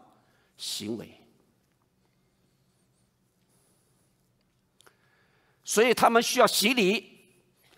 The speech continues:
请问我们基督教洗礼可不可以帮助你上天堂？可不可以帮助你得救？可不可以？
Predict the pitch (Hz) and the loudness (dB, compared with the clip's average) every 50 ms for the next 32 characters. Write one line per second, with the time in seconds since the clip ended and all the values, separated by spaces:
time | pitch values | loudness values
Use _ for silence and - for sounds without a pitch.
0 | _ _ _ _ - - - 175 208 277 294 277 220 180 180 175 175 196 202 - | _ _ _ _ -6 -2 -2 0 2 2 0 0 4 4 4 4 4 2 -2 -2
1 | - 277 233 285 269 - 277 233 202 - - - - - 139 196 269 302 302 214 | -4 -4 -4 -4 0 4 4 4 4 2 0 -2 -2 -2 -2 -2 0 0 0 0
2 | 151 160 202 240 - - - - _ _ _ _ _ _ _ _ _ _ _ _ | 0 0 -2 -4 -6 -8 -16 -20 _ _ _ _ _ _ _ _ _ _ _ _
3 | _ _ _ _ _ _ _ _ _ _ _ _ _ _ _ _ - - - 185 | _ _ _ _ _ _ _ _ _ _ _ _ _ _ _ _ -6 0 0 0
4 | 208 - 294 - - 269 240 175 - - 262 262 254 254 - 269 240 190 139 113 | 0 0 -2 -2 -2 -2 -2 -4 -2 -2 -2 -2 -2 -4 -6 -6 -6 -4 -4 -4
5 | 98 - - 147 123 113 117 123 131 120 - 101 - - - _ _ _ _ _ | -4 -4 -4 -4 -4 -4 -4 -6 -6 -6 -8 -12 -16 -18 -20 _ _ _ _ _
6 | _ _ _ _ _ _ _ _ _ _ _ _ _ _ _ _ - - _ _ | _ _ _ _ _ _ _ _ _ _ _ _ _ _ _ _ -20 -20 _ _
7 | _ _ - - 202 247 285 - 277 269 202 - - - - 330 302 302 - 311 | _ _ -2 -2 -2 0 0 -2 -2 -2 -2 -2 0 2 2 2 2 2 0 -2
8 | 302 247 190 147 127 - 120 127 143 - 175 - - - - - - _ _ _ | -2 0 0 0 0 0 -2 0 0 0 0 -2 -2 -8 -16 -20 -20 _ _ _
9 | _ _ _ _ - - 101 107 117 90 | _ _ _ _ -16 -16 -12 -10 -10 -12